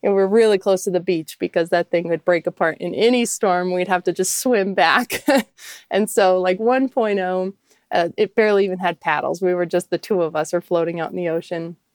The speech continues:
Two point oh, when we got our office and our first employees, it was, like, the first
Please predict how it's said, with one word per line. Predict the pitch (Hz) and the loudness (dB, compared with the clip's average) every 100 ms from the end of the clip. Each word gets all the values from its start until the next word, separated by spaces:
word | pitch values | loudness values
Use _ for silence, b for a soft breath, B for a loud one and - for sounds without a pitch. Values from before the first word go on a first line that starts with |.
| _ | _
Two | - 311 | -4 -4
point | - 302 220 | -2 0 2
oh, | 185 | 2
when | 185 185 | 0 -2
we | 180 | 0
got | 165 | 0
our | 175 165 | 2 2
office | 180 190 202 190 - | 2 0 -2 -4 -2
and | |
our | 156 | -6
first | - 170 - | -2 -4 -4
employees, | 156 - 190 196 190 185 185 | -12 0 2 2 2 0 -2
it | _ - _ | _ -20 _
was, | 220 | 0
like, | 254 262 | 0 2
the | |
first | 240 - 202 - | -2 0 -2 -2